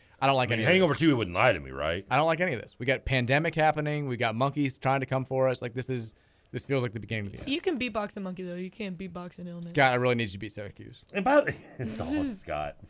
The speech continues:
Speaker 2: Scott. Scott, if you don't beat Syracuse, the monkeys win.
Speaker 1: Baby
Speaker 2: Uh,
Speaker 1: snatching monkeys. That's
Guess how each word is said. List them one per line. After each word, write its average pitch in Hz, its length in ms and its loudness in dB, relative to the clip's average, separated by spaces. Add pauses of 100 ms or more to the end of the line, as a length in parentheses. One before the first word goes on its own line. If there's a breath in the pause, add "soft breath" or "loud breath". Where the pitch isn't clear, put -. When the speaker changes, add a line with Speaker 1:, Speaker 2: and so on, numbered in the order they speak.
Speaker 2:
Scott. - 140 -16 (280 soft breath)
Scott, 151 220 2
if 98 80 -4
you 156 80 -4
don't 180 100 -2
beat 147 140 -2
Syracuse, 135 400 -6
the 98 80 -10
monkeys 87 340 -10
win. 82 340 -10 (600 soft breath)
Speaker 1:
Baby 139 140 0
Speaker 2:
Uh, 131 260 8
Speaker 1:
snatching 165 340 0
monkeys. 147 420 -2
That's 131 160 -4